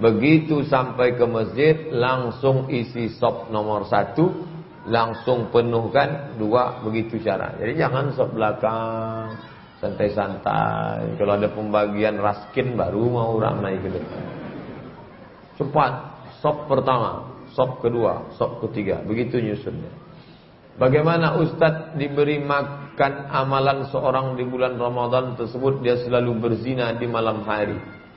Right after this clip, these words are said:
Diberi, diterimakah amalan orang di bulan Ramadan,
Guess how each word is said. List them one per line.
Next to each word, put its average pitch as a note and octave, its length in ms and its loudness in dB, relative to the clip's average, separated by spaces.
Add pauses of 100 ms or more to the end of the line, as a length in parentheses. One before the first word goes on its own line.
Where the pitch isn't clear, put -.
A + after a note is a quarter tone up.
(340)
Diberi, B2+ 1120 0
diterimakah D3+ 1120 2
amalan C#3 600 2
orang C3 320 2
di C3 80 2
bulan B2 320 2
Ramadan, A#2+ 400 2